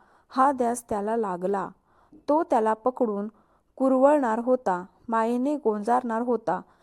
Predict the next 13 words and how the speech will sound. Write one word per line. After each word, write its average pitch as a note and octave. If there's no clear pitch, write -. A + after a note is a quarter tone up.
ज्या C4
दिशेने A#3+
पक्षी A#3+
उडाला A#3+
त्या A#3+
दिशेने A3
मुलगा A3+
जाऊ G#3+
लागला. G3
पक्षाच्या C4
शोधात A3+
त्याचे A3
बालपण, G3+